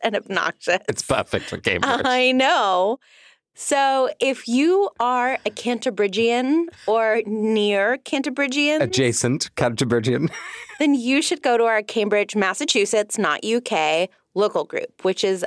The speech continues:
Speaker 1: hosted by Judith Giller-Leinwall. And because it's the original group, it doesn't have a fancy name. It has original group status.
Speaker 2: Judith was with us from the very beginning and is a fabulous sacred reading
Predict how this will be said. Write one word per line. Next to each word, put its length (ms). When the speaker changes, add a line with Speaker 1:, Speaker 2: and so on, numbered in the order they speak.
Speaker 1:
hosted 480
by 220
Judith 420
Giller-Leinwall. 960
And 140
because 340
it's 200
the 180
original 460
group, 440
it 140
doesn't 280
have 160
a 60
fancy 400
name. 500
It 240
has 680
original 480
group 280
status. 840
Speaker 2:
Judith 360
was 160
with 160
us 160
from 180
the 80
very 400
beginning 480
and 100
is 120
a 60
fabulous 840
sacred 420
reading 460